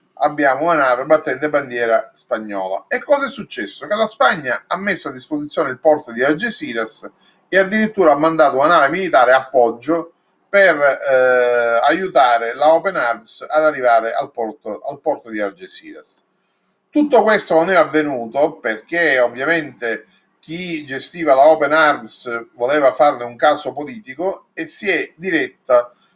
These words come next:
eh, mh, dritto verso i porti italiani, malgrado questi fossero stati chiusi con il provvedimento del governo. Bene,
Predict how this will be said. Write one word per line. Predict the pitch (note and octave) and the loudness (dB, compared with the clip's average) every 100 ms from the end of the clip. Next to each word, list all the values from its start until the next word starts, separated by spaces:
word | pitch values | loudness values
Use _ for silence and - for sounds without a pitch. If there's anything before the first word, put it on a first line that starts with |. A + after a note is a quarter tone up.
| _ | _
eh, | G#2 A#2+ A#2+ A#2 B2 | -2 0 0 -2 -12
mh, | B2+ A#2+ A#2 A#2 - - - _ - A#2+ B2 | -20 -20 -20 -20 -20 -20 -20 _ -10 -6 0
dritto | D#3+ G#3+ - D#3 | 2 2 2 2
verso | D#3+ D#3 D#3+ | 2 2 2
i | |
porti | D3+ C3+ B2 | 4 4 2
italiani, | E3 G3+ C3+ A2+ G#2+ | 2 2 4 2 -2
malgrado | A#2 F3 E3+ C3 A#2 A2 A2 G#2+ _ _ _ | 0 0 2 4 6 4 0 -8 _ _ _
questi | F#3+ F#3 - C3 | 0 0 -2 -12
fossero | B2 C#3 - C#3+ C3 | -2 -2 -2 -10 -8
stati | C#3 A#2+ A#2+ | -8 -8 -12
chiusi | D3 A#2+ G#2 G#2+ | -14 -12 -12 -8
con | C#3 | -8
il | C3 | -8
provvedimento | B2+ D3+ B2+ A2+ A2 G#2 G2+ | -2 -2 -2 -6 -8 -6 -6
del | G2 | -6
governo. | F#2+ F2+ D#2+ - _ _ _ _ _ _ _ _ _ _ | -6 -8 -8 -12 _ _ _ _ _ _ _ _ _ _
Bene, | D#3 C#3+ G#2+ F#2+ | 0 0 -2 -8